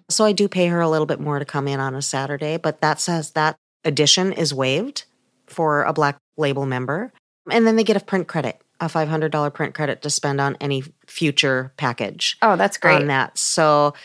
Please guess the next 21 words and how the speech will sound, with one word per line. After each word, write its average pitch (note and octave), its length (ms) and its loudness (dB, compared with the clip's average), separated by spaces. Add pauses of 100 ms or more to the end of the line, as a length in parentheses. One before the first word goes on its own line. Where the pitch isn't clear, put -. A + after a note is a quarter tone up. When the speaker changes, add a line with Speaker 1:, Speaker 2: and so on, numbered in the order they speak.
(180)
Speaker 1:
so A#3 200 4
it, G#3+ 200 6
and A3+ 220 4
that's B3 160 2
ongoing. F#3 540 2
So D#3+ 140 0
I D#3 160 4 (260)
drew F3+ 200 2
up G3 100 0
these F3 200 0
little E3+ 180 2
plastic E3+ 500 0
cards D#3+ 420 2
that E3+ 100 0
have D3 200 0
all C#3+ 140 2
the D3+ 40 -4
perks - 320 -4
on E3+ 120 0
the F3+ 80 2
back, D3 420 2